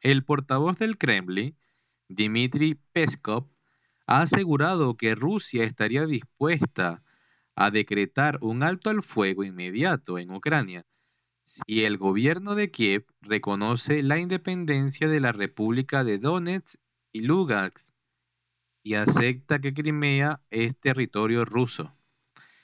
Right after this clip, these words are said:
El ejército de Rusia ha acusado este lunes a las autoridades ucranianas de no cumplir ni una sola condición para la creación de corredores humanitarios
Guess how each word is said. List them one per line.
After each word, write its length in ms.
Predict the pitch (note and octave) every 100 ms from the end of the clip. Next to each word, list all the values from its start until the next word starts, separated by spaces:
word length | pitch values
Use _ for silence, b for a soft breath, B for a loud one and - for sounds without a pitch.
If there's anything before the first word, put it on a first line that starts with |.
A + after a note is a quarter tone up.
| b b -
El 160 | G#2+
ejército 560 | A#2 A#2 D#3+ G#3+ G#3 G#3+
de 160 | F3
Rusia 720 | C#3 D#3+ A3 - A#2+ A#2 A#2
ha 40 | B2
acusado 640 | B2 D3+ C#3 D3+ C#3+ A#2
este 320 | A#2+ C3+ - E3+
lunes 440 | D#3+ A#2+ B2+ C#3
a 100 | A#2+
las 180 | A2 F#2+
autoridades 680 | G2+ G2 G2+ G2 G#2 C3 C#3
ucranianas 960 | C3+ - F#2+ G2 C#3 F3 A#2 E2 - b b b b -
de 220 | F#2+ G#2
no 200 | A2 B2
cumplir 720 | D#3 D#3 C#3 C#3 D3 F#3 F3+ -
ni 320 | A#2 B2 C3
una 280 | D#3+ F3+ D#3
sola 320 | - F3+ F#3+
condición 720 | B2+ G2+ F2+ E2 A#2 F#2+ D#2 _ _ _ _ _ _ _ _ _ _ _
para 240 | - A2+ A#2
la 180 | A#2 A2
creación 800 | A2+ A2 A2 - C3+ D3+ F3
de 160 | E3+ E3+
corredores 560 | B2+ G#2+ G#2 G#2 B2 C#3
humanitarios 1120 | C#3+ A#2 G2 F#2 - D#3 C3+ F#2 F#2+ A2+ -